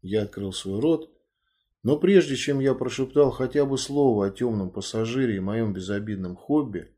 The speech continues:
Коди и Астер примчались в комнату, замерли, увидев меня, переводя взгляд с меня на мать.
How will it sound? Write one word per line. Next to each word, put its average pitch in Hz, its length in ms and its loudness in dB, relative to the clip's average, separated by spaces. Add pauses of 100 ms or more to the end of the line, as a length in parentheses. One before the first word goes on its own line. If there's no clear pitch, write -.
(400)
Коди 123 300 0
и 127 80 2
Астер 113 440 2
примчались 98 600 -6
в - 80 -16
комнату, 120 640 -2 (240)
замерли, 123 500 -4
увидев 120 460 -2
меня, 107 460 -6
переводя 95 440 -4
взгляд 113 420 -4
с - 100 -12
меня 92 260 -6
на 98 140 -6
мать. 87 360 -12